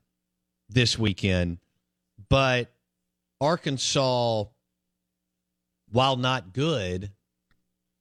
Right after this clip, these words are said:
you don't ever know. As Kirby Smart said, you know, you gotta play it out. Look what happened with Georgia and Missouri. None of us thought. So I had both screens going that night,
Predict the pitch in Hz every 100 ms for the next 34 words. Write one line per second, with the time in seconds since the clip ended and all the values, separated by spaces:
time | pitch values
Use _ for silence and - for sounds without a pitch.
0 | - 123 139 143 131 127 110 107 117 80
1 | 73 _ _ - 123 - 147 135 120 -
2 | 127 127 - 110 90 73 _ _ _ _
3 | 98 85 - _ _ - 107 123 - 135
4 | 120 117 117 107 95 123 123 104 117 123
5 | 101 87 113 113 110 117 95 90 107 110
6 | 123 - _ _ 143 190 233 147 110 -
7 | 127 113 107 _ _ _ _ _ _ -
8 | 143 180 190 180 143 160 156 - 151 147
9 | 143 - 127 120 113 107 95 117 110 98